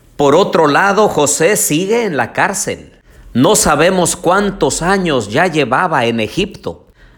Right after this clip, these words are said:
Lo que sí dice el texto, ahora en Génesis capítulo cuarenta y uno, versículo uno, dice:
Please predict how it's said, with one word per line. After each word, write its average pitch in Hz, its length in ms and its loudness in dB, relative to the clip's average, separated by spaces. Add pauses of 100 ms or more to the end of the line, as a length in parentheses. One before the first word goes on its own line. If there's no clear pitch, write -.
Lo 160 280 2
que 165 140 0
sí 269 260 0
dice 233 380 -2
el 147 220 -2
texto, - 600 -6
ahora 143 720 0
en 123 220 -6
Génesis 190 580 -2
capítulo 151 640 -2
cuarenta 110 480 -4
y 127 100 -2
uno, 156 440 -4
versículo 117 580 -4
uno, 160 360 0
dice: 156 520 -4